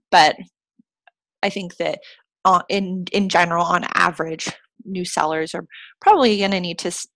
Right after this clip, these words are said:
start registering for maybe upwards of three to five states in their first year, and then going forward again, as, as the volume of their sales, um,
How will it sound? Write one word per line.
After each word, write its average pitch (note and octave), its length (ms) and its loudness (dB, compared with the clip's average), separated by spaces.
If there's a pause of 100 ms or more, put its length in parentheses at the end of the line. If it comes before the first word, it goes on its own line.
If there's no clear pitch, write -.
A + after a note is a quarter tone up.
(140)
start - 380 -2
registering F3 600 -2
for E3 240 -2 (320)
maybe A3 360 4
upwards F3 360 0
of F3 200 -4
three F3+ 260 -4
to F3+ 80 -2
five E3 540 0
states C4+ 480 -4
in C4 120 -4
their B3+ 160 0
first - 480 -6
year, B3+ 280 -2 (380)
and F#3+ 180 0
then D#3+ 380 -2 (460)
going E3+ 320 -6
forward E3 420 -4
again, - 400 -6
as, - 480 -6 (300)
as F3+ 220 -4
the F3 120 -4
volume G#3 440 4
of G3 120 -2
their F#3+ 160 2
sales, F3 560 -2 (520)
um, D#3 340 2